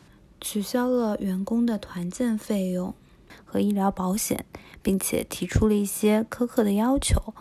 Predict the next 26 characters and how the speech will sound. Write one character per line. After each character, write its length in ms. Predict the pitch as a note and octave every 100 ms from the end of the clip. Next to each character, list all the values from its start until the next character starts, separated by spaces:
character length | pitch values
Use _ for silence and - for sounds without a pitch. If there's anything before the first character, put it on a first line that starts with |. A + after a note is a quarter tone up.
| - - -
比 140 | - F#3
如 160 | F#3+
说 480 | - A#3 A#3+ B3 B3 - - -
有， 160 | F#3 G3 -
与 180 | A3
有 160 | A#3+ F#3+
赞 300 | - A3+ A3
价 180 | A3+ G#3+
值 100 | -
观 200 | G#3+ A3+
不 160 | A#3
匹 200 | - - -
配， 320 | - G#3 F#3+
立 120 | G#3 F#3+
马 200 | E3+ G3
走 220 | G3 G3 -
人； 300 | F3 F3 G#3+ - - - - - _ - - -
工 220 | B3+ B3+
作 260 | C4 A3+
和 140 | G#3 G3+
家 200 | A#3+ B3
庭 280 | - F#3+ F#3
无 100 | G#3
法 220 | F#3+ F3
平 320 | - F3+ A3
衡， 360 | - F3 F3